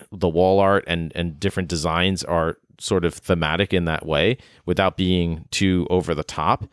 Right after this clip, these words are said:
And I didn't really get any of that. It, it just kinda seemed like it was being kind of, uh, maybe cool and hipster. But again, there wasn't a lot even along those lines. Like, I'm trying to even remember what stood out to me. And I remember there being pretty clean tables.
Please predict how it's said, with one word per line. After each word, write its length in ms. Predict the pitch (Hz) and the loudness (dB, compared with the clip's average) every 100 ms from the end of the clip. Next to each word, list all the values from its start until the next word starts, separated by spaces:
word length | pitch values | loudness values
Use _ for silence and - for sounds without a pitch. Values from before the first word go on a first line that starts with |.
| _ _ - | _ _ -6
And 220 | - 196 - | -2 -2 -2
I 120 | 98 | -2
didn't 240 | 127 131 - - | 0 -2 -6 -2
really 340 | 110 107 98 | 2 4 2
get 320 | 80 90 - - | 2 0 0 -6
any 240 | 78 104 | -2 0
of 100 | 135 | 0
that. 260 | 165 175 - | 2 0 -2
It, 120 | - _ | -14 _
it 200 | 101 104 | -2 -2
just 220 | - 107 - | 0 -2 0
kinda 220 | 107 98 | 0 0
seemed 220 | - 101 | 0 2
like 180 | 98 92 | 2 2
it 60 | |
was 180 | 92 87 | 0 0
being 380 | 76 92 90 87 | -2 -2 -2 -4
kind 260 | - 90 87 | -4 -4 -2
of, 300 | 73 - - - | -4 -10 -20 -10
uh, 200 | - 76 73 | -4 -2 0
maybe 280 | 82 85 | -2 -2
cool 240 | - 98 90 | -2 0 0
and 100 | 78 | 0
hipster. 400 | 98 - 151 131 | -4 0 0 2
But 200 | 104 - - _ - | 0 0 -10 _ -6
again, 240 | 107 127 113 | -2 0 2
there 120 | 101 | 2
wasn't 360 | 98 110 113 | 2 2 0
a 80 | 87 | -2
lot 440 | 92 87 92 90 - | -2 2 2 2 -2
even 240 | 101 92 92 | -4 -2 0
along 260 | 85 87 | 0 0
those 180 | 87 82 | 0 0
lines. 200 | 101 104 | 0 2
Like, 140 | 87 - | -2 -2
I'm 120 | 98 | -6
trying 300 | - 113 135 | -2 0 0
to 100 | 127 | 0
even 280 | 101 101 98 | 0 0 0
remember 640 | 90 85 98 95 90 82 _ _ _ | 0 0 0 4 2 2 _ _ _
what 220 | 95 107 | -2 0
stood 280 | - - 95 | -2 0 2
out 200 | 92 101 | 2 0
to 100 | - 87 | -2 -2
me. 300 | 78 76 - | 0 -2 -4
And 340 | - 85 82 80 | -2 -2 -2 -6
I 80 | - | -4
remember 540 | 87 95 101 98 98 80 | 0 0 0 2 0 -2
there 200 | 90 92 | -2 -2
being 400 | 90 95 92 92 _ _ _ | 0 0 -2 -4 _ _ _
pretty 240 | - 117 113 | -2 0 0
clean 300 | 120 110 98 | 0 0 0
tables. 760 | 92 95 104 104 101 - - | 0 2 2 2 2 -2 -10